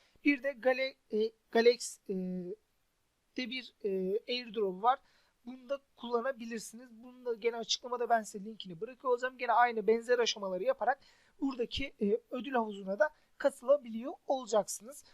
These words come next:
Onun dışında bu testnet genel olarak böyle diyebilirim.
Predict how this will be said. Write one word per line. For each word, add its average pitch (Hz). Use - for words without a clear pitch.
Onun 311
dışında 285
bu 285
testnet 277
genel 254
olarak 262
böyle 254
diyebilirim. 233